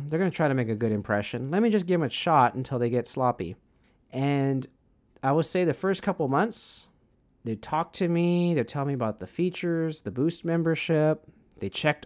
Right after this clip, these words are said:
all the food. They came in twos as they were training, and they really checked the groceries, and they'd find something that was m-, damaged in shipment, take it off my bill immediately. I didn't have to deal with it. Oh, it was so nice. Now, they're starting to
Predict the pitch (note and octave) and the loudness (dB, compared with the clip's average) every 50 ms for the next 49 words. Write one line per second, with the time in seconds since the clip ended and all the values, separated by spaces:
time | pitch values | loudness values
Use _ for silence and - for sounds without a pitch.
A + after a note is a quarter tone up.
0 | _ - - A2 A#2 C3+ D3+ D#3+ F3 F3+ F3+ F3+ F3+ F3+ F3 E3 D#3+ - - F3+ | _ -4 0 4 8 10 12 12 12 12 12 12 12 12 10 10 6 2 2 2
1 | F3 E3+ E3+ E3+ E3+ E3+ E3+ E3+ E3+ - D3 B2 - - D3+ D3 C3+ A#2 A2 - | 4 4 4 4 4 4 2 0 -2 -6 -12 -12 -8 -4 -2 -2 -2 -2 -4 -8
2 | - - - E3+ D#3+ E3+ F3 E3+ D#3 B2 A2+ G#2+ G#2+ - - C#3+ D3 D#3 E3 E3 | -10 -8 -4 -4 -2 -2 -2 -4 -4 -6 -6 -6 -6 -6 -4 -4 -2 -2 -2 -4
3 | E3+ - - - - - - - _ _ _ _ _ - C3 C#3 C3+ C#3 E3 F3 | -6 -8 -12 -20 -20 -20 -20 -20 _ _ _ _ _ -4 -2 0 4 6 6 6
4 | D#3+ C#3 B2+ B2 C#3 D#3+ E3+ E3+ E3+ E3 D#3+ C#3+ C3+ - - D#3+ D3 C#3+ - - | 6 4 4 4 6 8 8 8 8 8 6 4 2 0 0 2 2 0 0 -8
5 | - - - - B2 C3 D#3 F3 E3+ - C#3+ A2 G2+ A2 A2 A#2 A#2 A2+ G#2+ A2 | -16 -14 -10 -6 0 2 4 4 4 2 0 -2 -2 -2 -4 -4 -4 -4 -4 -4
6 | - - C#3+ D3 D3 D#3 D#3 D#3 D3+ D3 C3+ C3 B2+ - C#3 - _ - C#3+ C#3+ | -2 0 -2 0 0 -2 -2 -2 -2 0 -2 -2 -4 -6 -10 -10 _ -2 -2 0
7 | E3 F#3+ G3 F#3+ F#3 - - - D#3+ D3+ D#3 - - G#3+ G#3+ A3 A3+ G#3 - - | 0 0 0 -2 -4 -6 -10 -10 -8 -8 -6 -4 -4 -4 -2 -2 -6 -6 -6 -12
8 | _ _ _ _ _ _ _ _ _ - - E3 D#3 E3+ E3+ E3+ E3+ - D#3 C#3+ | _ _ _ _ _ _ _ _ _ -2 0 2 4 6 6 6 6 4 0 4
9 | E3 E3+ E3+ D#3+ E3 F3 F3+ F#3 F3+ - F3 F#3 F#3 F3+ D#3 C#3 D3 D#3 D#3 D#3 | 4 4 4 4 4 4 4 4 2 2 0 0 0 2 0 0 0 0 0 0
10 | C#3+ - C3 C#3 D#3 F3 F3+ F3 - F3 - A#2+ D3+ E3+ E3 C3+ B2 B2 A2+ - | -2 -2 0 2 2 4 2 2 0 -2 0 2 2 4 4 4 2 0 0 -2
11 | - - - E3 D#3 E3+ D#3+ B2+ A#2 F#2+ E2+ D#2 G2 - - - - - - _ | -6 -4 0 2 4 4 4 4 2 0 -2 -6 -8 -10 -10 -10 -12 -14 -18 _
12 | _ _ _ _ _ _ _ _ _ _ - D#3 D3+ D3 D3 D3 D3 D3 C#3+ D3+ | _ _ _ _ _ _ _ _ _ _ -4 0 2 4 6 6 6 6 4 2
13 | C#3+ - - A#3 B3+ B3+ A#3+ A#3 A3 G3+ E3+ - - F3 D3+ D3 C#3 C3 B2+ B2 | 0 2 2 4 4 6 6 6 4 2 0 0 0 2 4 4 4 4 2 2
14 | A2 | 0